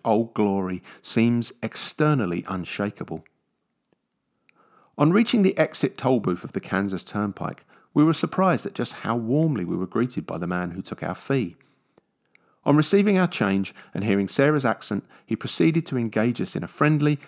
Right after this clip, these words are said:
and lengthy conversation about why we had come to Wichita, whether we had a place to stay, and if there was anything he could do to help us to find our way there. There was actually a moment at which I thought he was gonna hop into the car and take us all home for a pot roast. As I've mentioned previously,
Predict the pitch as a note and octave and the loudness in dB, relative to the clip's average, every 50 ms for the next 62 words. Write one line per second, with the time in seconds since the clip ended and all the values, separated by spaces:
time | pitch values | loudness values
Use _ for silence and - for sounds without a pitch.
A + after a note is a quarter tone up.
0 | - - - F2+ F2 F2 G#2 C3 D#3+ - - - B2+ - C3+ B2 A2+ G#2+ - - | -12 -6 -4 -2 2 2 4 2 2 0 -2 -4 -4 -2 -4 -4 -4 -4 -4 -4
1 | F#2 F2+ - - F#2 E2 - - - - - _ - G#2 A2+ C#3 D3+ D#3 D3+ D#3 | -4 -4 -4 -6 -6 -6 -8 -10 -10 -12 -8 _ 0 2 2 2 2 0 -2 -2
2 | - - A2+ A2 A2 - A2 G#2 G#2 - - - - - - D2+ D2+ - _ _ | -4 -4 -6 -4 -4 -4 -4 -4 -4 -4 -6 -8 -8 -8 -8 -8 -8 -12 _ _
3 | _ _ _ _ _ _ _ _ _ _ - - A2+ B2 C#3 E3 D3+ D3 C3+ B2+ | _ _ _ _ _ _ _ _ _ _ -2 2 2 2 4 2 2 2 2 0
4 | - - - - - - - - - - - - - A#2+ B2+ C#3+ D#3 D#3 - - | 0 -2 -4 -4 -4 -6 -6 -10 -10 -10 -4 0 0 2 2 0 -2 -4 -8 -12
5 | - _ - G2+ G#2 - - G2+ F#2 F2+ - G#2+ A#2 C3+ C3+ - C#3 C3+ C3+ - | -10 _ -2 0 0 0 -2 -4 -4 -2 0 0 0 0 0 0 -2 -2 -2 -2
6 | D3 - - B2+ C3 - C#3+ - - C#3 C3+ C#3 - - - - - - - - | -2 0 0 0 0 -2 -4 -4 -2 -2 -2 -4 -6 -12 -12 -14 -16 -10 -8 -6
7 | E2+ E2+ E2+ G2 G2 G#2 A2+ A2 G2+ G#2 G2+ E2+ D#2+ D#2+ D#2+ D#2 - _ _ _ | -6 -4 -2 -2 -2 0 0 0 -2 -2 -4 -6 -8 -10 -10 -12 -16 _ _ _
8 | _ _ _ _ _ _ _ _ _ _ _ _ _ - D#3 D3+ D#3+ A3 A3 - | _ _ _ _ _ _ _ _ _ _ _ _ _ 0 2 4 4 4 2 4
9 | - D3+ C3 G#2+ A2+ B2+ C#3 C3 G#2+ G2 - - - - - G#2 A2 A2+ - - | 4 4 4 6 6 6 6 4 2 0 -2 -6 -10 -4 -2 -2 -2 0 -2 -4
10 | A2+ - C3+ C3+ A#2+ A2 G#2 G#2 G#2 G2+ G2 - - - - - G#2+ G2 - - | -2 0 0 0 2 0 -2 -2 -2 -2 -2 -2 -2 -2 -2 -2 -4 -6 -6 -6
11 | - - - - C#3 C#3+ C3+ A2 - - - - - - - - A2+ G#2+ - G#2+ | -8 -6 -4 -2 0 0 0 -2 -6 -10 -16 -10 -8 -6 -4 -2 -2 -2 -2 -2
12 | - G#2 G#2+ G#2 - - C#3+ D3 B2 G2 - - E2 - - - - - - F#2+ | 0 0 -2 0 0 0 0 0 0 -2 -4 -6 -6 -4 -4 -6 -4 -2 -2 -4
13 | F#2 F2 - - - _ _ _ _ _ _ _ _ _ _ _ _ _ _ _ | -4 -4 -8 -18 -20 _ _ _ _ _ _ _ _ _ _ _ _ _ _ _
14 | _ _ _ _ _ _ - - F#3 A#3 A#3+ G3 F#3+ F3+ E3+ - - C#3 B2+ - | _ _ _ _ _ _ -2 0 2 4 4 4 2 2 2 0 -2 -2 0 2
15 | E3 F3 F3 D#3 G#2+ - - F2+ F2+ E2+ | 2 2 2 0 -2 -4 -4 -4 -6 -6